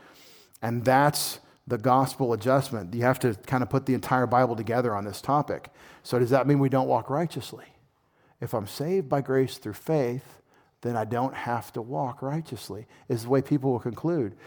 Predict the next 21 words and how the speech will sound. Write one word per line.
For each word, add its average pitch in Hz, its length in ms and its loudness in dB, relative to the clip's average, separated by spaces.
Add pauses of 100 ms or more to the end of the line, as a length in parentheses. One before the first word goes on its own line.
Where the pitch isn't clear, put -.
(180)
Because 151 240 4
all 165 220 4
they 190 120 8
can 175 140 2
think 190 240 2
of 131 220 6
is 123 100 0
if 143 140 2
they're 143 80 6
going 143 320 4
to 131 60 4
heaven. 135 440 -2 (400)
Like, 151 220 4
that's 160 260 4
the 147 140 2
goal. 147 560 2 (500)
And 180 100 4
it's 175 140 4
not 185 180 6
the 175 60 4
goal. 170 580 4